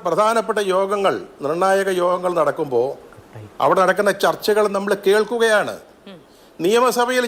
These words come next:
ചർച്ച നടക്കുമ്പോൾ പിന്നീടാണ് ജാമർ വരുന്നത്. നിയമസഭയിലെ ചർച്ച, ഞാൻ ആ വിഷയമൊന്നും ഇപ്പം പറയുന്നില്ല, ആ ചർച്ച പുറത്തേക്കുള്ള ആളുകൾക്ക് ഈ ടെലിഫോൺ, ആ, പിന്നെ ഓൺ ചെയ്ത് വെച്ച് കേൾപ്പിച്ച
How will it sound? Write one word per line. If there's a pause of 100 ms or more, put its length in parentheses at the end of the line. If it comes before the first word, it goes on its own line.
ചർച്ച
നടക്കുമ്പോൾ (1300)
പിന്നീടാണ് (100)
ജാമർ
വരുന്നത്. (200)
നിയമസഭയിലെ (140)
ചർച്ച, (1080)
ഞാൻ
ആ (100)
വിഷയമൊന്നും
ഇപ്പം
പറയുന്നില്ല, (120)
ആ (200)
ചർച്ച (140)
പുറത്തേക്കുള്ള
ആളുകൾക്ക് (500)
ഈ (160)
ടെലിഫോൺ, (380)
ആ, (300)
പിന്നെ (220)
ഓൺ (140)
ചെയ്ത്
വെച്ച്
കേൾപ്പിച്ച